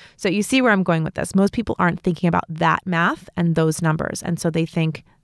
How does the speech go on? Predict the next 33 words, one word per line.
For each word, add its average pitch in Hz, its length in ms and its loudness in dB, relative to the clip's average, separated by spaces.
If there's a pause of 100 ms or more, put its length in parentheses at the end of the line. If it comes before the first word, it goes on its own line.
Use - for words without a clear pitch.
passive 202 320 0
income, 208 420 0
like, 170 260 -4
"I 185 60 2
just 208 160 -2
need 220 100 2
to 214 60 -2
make 254 180 0
that 208 140 0
really 165 200 2
quickly 160 340 0
so 175 160 -2
I 170 100 0
can 170 140 -2
have 170 180 0
money 160 200 4
coming 156 320 2
in." - 180 -8 (340)
That's - 180 -12
not 185 200 0
how 185 140 -4
it - 80 -8
works. - 360 -6 (320)
However, 185 880 0 (480)
it 185 140 -2 (140)
is 294 220 2
something 165 500 0
that 170 140 2
I 165 140 4
a 180 200 4
hundred 226 440 0
percent - 360 -2
support - 420 -4